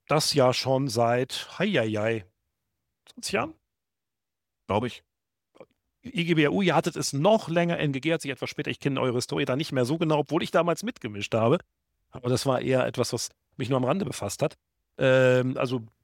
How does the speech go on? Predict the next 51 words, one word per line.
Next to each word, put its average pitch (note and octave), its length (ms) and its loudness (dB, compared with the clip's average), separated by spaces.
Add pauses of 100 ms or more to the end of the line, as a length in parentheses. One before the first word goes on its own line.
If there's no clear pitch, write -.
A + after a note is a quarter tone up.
(140)
das - 240 -2 (120)
gibt's - 280 -4
eine B2 140 0
ganze A#2 320 0
Zeit G#2+ 380 0
und, C#3 380 -4
ähm, B2 760 0
äh, B2 180 -2
es C3 140 0
ist - 140 -6
jetzt, - 320 -2
das, B2+ 180 -2 (180)
das - 220 -12
hast A#2+ 160 -2
du B2+ 60 0
ja A#2 60 4
jetzt A#2 120 0
sozusagen C3+ 260 -2
vorweggenommen, D#3+ 680 0 (340)
wir D3 260 0
stellen D#3+ 500 -2
das C#3+ 340 -4
jetzt B2+ 340 -6
auch A#2+ 260 -4
für A2 340 -6
euch G3 400 -2
bei G2+ 100 -4
der G2+ 100 -6
I F#2+ 100 -10
G F#2+ 80 -10
B F2+ 140 -10
A - 40 -6
U G3 120 -4
und D#3+ 280 -2
für - 120 -6
die A#2+ 80 -4
Kolleginnen A#2 420 2
und A2+ 100 -2
Kollegen G#2+ 300 -4
von A2 140 -10
N G#2 160 -6
G F#2 100 -12
G F#2 340 -10
auf. F2 240 -8
Also F#2+ 160 -8
das, - 220 0
was A#2 140 -2
früher G2 200 -4
Dein F2+ 200 -10
Plus - 300 2
war, C#3 260 4